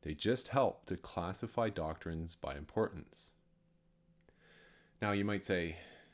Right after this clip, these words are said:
"Everything is a salvation issue. Christianity must affect our whole life." Yes, Christianity rightfully must affect every aspect of our life. But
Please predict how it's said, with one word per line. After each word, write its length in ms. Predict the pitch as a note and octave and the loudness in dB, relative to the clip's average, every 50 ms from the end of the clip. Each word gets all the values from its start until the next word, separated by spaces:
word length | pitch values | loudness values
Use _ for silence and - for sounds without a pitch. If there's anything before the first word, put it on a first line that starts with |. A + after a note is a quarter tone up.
| _ - | _ 0
"Everything 460 | - G#2+ A#2 C3 B2 G#2+ - E2 D#2+ D#2 | 2 4 6 6 4 4 2 0 -4 -4
is 120 | D2+ D2 | -4 -6
a 60 | D#2 | -6
salvation 520 | - - D2+ D#2 D2 D2 C#2+ - - C#2 B1+ | -4 -2 -2 -2 -2 -4 -6 -6 -8 -10 -10
issue. 300 | - - - - - - - - _ _ _ - - - _ _ _ _ _ _ | -10 -10 -10 -10 -12 -12 -14 -20 _ _ _ -20 -20 -20 _ _ _ _ _ _
Christianity 500 | - - A2+ - - A2 G2+ G2 G2 G2 | -2 0 0 2 2 2 2 2 2 2
must 240 | G2 G2 F#2+ F#2 - | 0 0 -2 -2 -4
affect 320 | F#2+ - - F2+ - - - | -4 -2 0 -2 -2 -2 -4
our 140 | - E2+ D#2+ | -4 -4 -4
whole 400 | - - - - B2+ C#3 D3 B2 | -4 -4 0 4 4 4 4 2
life." 460 | E2 - - - - - - - - _ _ _ _ _ _ _ _ _ _ _ _ _ _ _ _ _ _ _ _ | 0 -2 -6 -8 -12 -16 -20 -20 -20 _ _ _ _ _ _ _ _ _ _ _ _ _ _ _ _ _ _ _ _
Yes, 440 | A#2+ C3+ C3 - - - - - - - | 2 2 2 2 0 -8 -16 -16 -12 -2
Christianity 480 | - B2 A#2 - B2 A#2+ A#2+ A2+ G#2 | 0 0 2 2 2 2 2 2 2
rightfully 440 | F#2+ F2 F#2 G#2+ A2+ - - F#2+ E2+ | 2 2 2 2 0 0 0 0 0
must 520 | D#2+ D#2+ F2 A2 D#3 - - - - - - _ _ _ _ _ | 0 0 -2 -2 -4 -4 -8 -12 -14 -18 -20 _ _ _ _ _
affect 480 | - - - - D#2 - - - - - - _ _ _ | -12 -10 -4 -2 -4 -4 -4 -8 -18 -20 -20 _ _ _
every 260 | G2+ A2 A2 A#2 G#2+ - | 0 2 2 2 0 0
aspect 480 | G2 G#2 G#2 G#2 - - - - - | 0 -2 -2 -4 -6 -8 -10 -6 -4
of 160 | - F#2+ F#2 | -4 0 2
our 80 | G2 F#2 | 2 2
life. 400 | F2+ F#2 F2 E2+ - - - - - - _ _ _ _ _ _ _ _ _ _ _ _ _ _ _ _ _ _ _ _ _ _ _ - | 2 0 -2 -4 -6 -12 -18 -20 -20 -20 _ _ _ _ _ _ _ _ _ _ _ _ _ _ _ _ _ _ _ _ _ _ _ 2
But 300 | G#2+ G#2+ F2 - - | 2 2 2 0 -6